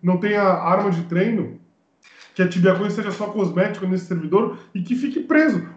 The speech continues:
O cara teria o low rate e o high rate, dois mundos diferentes dentro do, dentro do próprio Tibia, sendo monetizado, pagando a Premium Account igual a gente paga, só que com um bonecote diferente,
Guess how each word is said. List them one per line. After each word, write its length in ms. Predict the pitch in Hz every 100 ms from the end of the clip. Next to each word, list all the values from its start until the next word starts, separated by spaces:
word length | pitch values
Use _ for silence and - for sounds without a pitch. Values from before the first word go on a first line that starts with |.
| -
O 80 |
cara 220 | 170 240 247
teria 280 | 254 233 233
o 100 | 226
low 160 | 226
rate 380 | 196 254 254 254
e 140 | 247 214
o 40 |
high 200 | 190 214
rate, 560 | 180 196 254 254 254 - - _
dois 240 | - 226 180
mundos 260 | 226 214
diferentes 500 | 202 - 208 247 254 - -
dentro 480 | - 220 339 339 240
do, 400 | 175 185 175 160
dentro 260 | 180 254 240
do 140 | 185
próprio 300 | 180 185 185
Tibia, 480 | 175 226 226 370 - - _ _ _ _ _ _ _ _ _
sendo 240 | 226 233
monetizado, 600 | 220 226 - 196 214 247
pagando 520 | - 254 185 240 381 381
a 60 |
Premium 260 | 320 262 247
Account 400 | 247 208 208 -
igual 340 | 180 196 277
a 40 | 311
gente 220 | 233 -
paga, 440 | - 185 220 381 - - _ _ _
só 140 | 359
que 60 | -
com 140 | 320
um 60 | 339
bonecote 500 | 339 339 339 339 330
diferente, 560 | 320 349 339 370 -